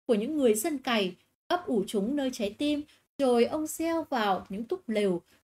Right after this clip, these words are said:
từ đó lớn lên và nảy nở những đóa hoa to đẹp. Chúng an ủi trái tim của những người cùng khổ. Đây là lời nhận định của Bob Tuski khi nói về thơ. Thì như vậy thì chúng ta sẽ,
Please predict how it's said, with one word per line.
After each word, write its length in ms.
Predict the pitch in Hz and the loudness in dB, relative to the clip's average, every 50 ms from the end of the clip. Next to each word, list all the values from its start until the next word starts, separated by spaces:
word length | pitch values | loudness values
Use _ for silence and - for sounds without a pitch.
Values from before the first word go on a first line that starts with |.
| _ - | _ -4
từ 100 | 240 196 | -4 -4
đó 400 | - 185 185 180 180 208 262 311 311 | -2 -4 -8 -8 -8 -8 -8 -6 -4
lớn 280 | 233 202 214 254 262 | -2 -2 -2 -2 -4
lên 240 | 269 277 285 269 254 | -4 -4 -4 -4 -4
và 80 | 233 226 | -4 -4
nảy 200 | 208 214 190 165 | -4 -4 -4 -2
nở 260 | 214 226 214 175 - 196 | 0 2 2 2 0 -2
những 180 | 202 190 - | -8 -10 -8
đóa 120 | - 214 214 | -10 -10 -8
hoa 460 | 226 233 269 262 269 277 277 - _ _ _ _ _ _ - | -8 -8 -8 -8 -8 -8 -10 -12 _ _ _ _ _ _ -10
to 140 | 269 254 233 | -10 -8 -6
đẹp. 240 | 208 202 180 - - _ _ _ _ _ _ _ _ _ _ _ _ _ _ _ - | -4 -4 -4 -4 -6 _ _ _ _ _ _ _ _ _ _ _ _ _ _ _ -8
Chúng 160 | - 185 196 190 | -6 -6 -6 -6
an 140 | 247 254 240 | -6 -8 -6
ủi 200 | 233 233 196 - - | -4 -4 -4 -4 -4
trái 200 | - 214 175 175 - | -8 -10 -10 -8 -6
tim 240 | - 269 277 269 254 | -4 -4 -2 -2 -4
của 80 | - 180 | -4 -6
những 220 | 180 208 269 285 | -6 -4 -4 0
người 300 | 262 240 220 202 190 190 - | 4 6 6 6 4 2 2
cùng 220 | 247 220 185 - | 0 0 0 0
khổ. 380 | - - 269 220 180 - - - _ _ _ _ _ _ _ _ - | 0 2 4 4 4 2 0 -6 _ _ _ _ _ _ _ _ -10
Đây 100 | - 240 | -8 -6
là 60 | 220 196 | -4 -4
lời 140 | 202 196 | -4 -4
nhận 160 | 175 175 - 185 | -6 -6 -4 -4
định 180 | 196 196 - | -4 -4 -4
của 140 | - - 180 | -8 -12 -10
Bob 180 | 208 214 226 - | -8 -8 -8 -10
Tuski 580 | 254 - - - - 240 240 233 220 226 - - | -14 -14 -14 -10 -6 -4 -2 -2 -2 -4 -8 -12
khi 220 | _ - 247 226 | _ -8 -6 -6
nói 280 | 202 202 180 170 190 233 | -6 -6 -6 -6 -6 -6
về 180 | 269 254 180 - | -6 -6 -8 -8
thơ. 280 | - 220 226 233 226 226 226 _ _ _ _ _ _ _ _ _ - 233 - - _ _ _ - | -4 0 0 0 0 0 -4 _ _ _ _ _ _ _ _ _ -20 -20 -20 -20 _ _ _ -8
Thì 320 | - 262 247 233 220 - - | -4 -2 0 0 0 0 -2
như 140 | 220 240 254 | -4 -4 0
vậy 180 | 262 240 - - | 0 0 -2 -2
thì 80 | 226 208 - | -6 -6 -6
chúng 140 | 180 185 - | -6 -6 -4
ta 180 | 254 240 233 | -4 -4 -4
sẽ, 360 | 233 - 247 - - 143 381 | -4 -4 -6 -4 -4 -4 -4